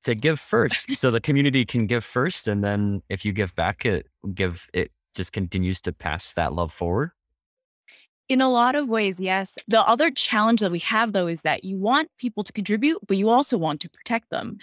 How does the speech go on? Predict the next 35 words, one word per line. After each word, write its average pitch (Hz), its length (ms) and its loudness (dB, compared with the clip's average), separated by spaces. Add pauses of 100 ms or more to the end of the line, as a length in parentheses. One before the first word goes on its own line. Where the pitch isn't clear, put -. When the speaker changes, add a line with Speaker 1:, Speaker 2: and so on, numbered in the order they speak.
(260)
Speaker 2:
So 233 180 2
we 208 140 0
have 214 260 -2
a 226 60 -2
lot 208 160 2
of 175 100 -4
safeguards 196 420 -2
in 170 80 -8
place 170 300 -6
where 175 100 -4
you 175 200 -2
don't 190 160 2
actually 175 300 -2
know 160 200 -2
who 202 220 0
it 170 80 2
is, 196 400 2
or 156 200 -6
it's 139 200 -8
a - 20 -6
username, 165 720 0
or 170 240 -2
they 170 180 -2
can 160 380 -4 (480)
do 233 160 2
their 196 260 0 (100)
intel 185 360 0
research 170 340 -4
without 156 300 -2
submitting 165 340 -2
and 160 140 -2
sharing 156 340 -4
that - 160 -4
information 160 600 -6
with - 260 -6